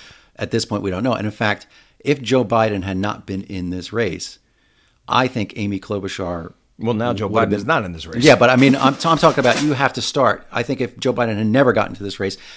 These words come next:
Speaker 1: the p-, press would have paid much more attention to Amy Klobuchar early on. She would
Speaker 2: They're
Speaker 1: have
Speaker 2: paying
Speaker 1: had
Speaker 2: attention now. Okay,
Speaker 1: Yeah, it
Speaker 2: let's
Speaker 1: might be,
Speaker 2: move on.
Speaker 1: but it might be a little too late.
Speaker 2: Might be, but she'll be vice president of somebody. Uh, let's move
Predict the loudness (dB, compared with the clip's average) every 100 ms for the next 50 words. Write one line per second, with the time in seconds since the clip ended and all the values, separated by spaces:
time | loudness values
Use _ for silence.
0 | -4 -2 -2 -4 -8 -6 -6 -2 -2 0
1 | -6 -4 -6 -2 -4 -4 -6 -6 -8 -8
2 | -10 -8 -8 -8 -8 -8 -8 -6 -6 -6
3 | -8 -8 -6 -2 0 0 0 -2 -2 -2
4 | -2 -4 -8 -8 -4 2 2 4 2 2
5 | 4 2 2 0 0 0 2 2 0 0
6 | -2 -8 -8 -12 -20 -20 -14 -4 -2 0
7 | -2 -2 -2 -2 0 0 0 -4 -2 -2
8 | 0 -2 -2 -2 -2 -2 -4 -6 -14 -12
9 | -2 -2 0 -6 -6 -8 -8